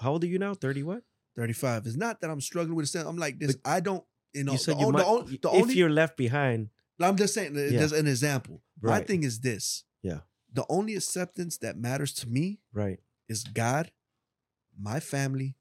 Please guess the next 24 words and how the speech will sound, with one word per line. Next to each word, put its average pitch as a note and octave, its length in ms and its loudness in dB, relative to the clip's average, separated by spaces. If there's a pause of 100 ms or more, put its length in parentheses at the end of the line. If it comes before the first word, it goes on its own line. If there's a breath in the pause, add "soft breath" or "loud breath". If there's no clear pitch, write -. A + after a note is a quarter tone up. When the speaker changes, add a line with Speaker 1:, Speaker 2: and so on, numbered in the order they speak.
Speaker 1:
Right. F2+ 260 -8 (260)
Speaker 2:
and A#2 120 -4
the A2 60 -4
people - 300 -6
that A2+ 160 -4
love G#2+ 240 -4
me. - 220 -18 (300)
Speaker 1:
Right. D#2+ 240 -10 (240)
Speaker 2:
To A#2 120 -2
those C3+ 340 0
that A2 160 -4
who G2+ 140 -10
don't, A2+ 380 -2 (340)
Speaker 1:
Right. F#2 240 -10 (160)
Speaker 2:
hey, A2+ 320 -2 (1000)
you A2+ 80 -12
can - 140 -8
say C3+ 180 -2
what B2+ 180 -2
you A#2 60 -6
wanna A2+ 220 -4
say A2+ 220 -4
about A2+ 300 -6
me. D#3 280 -4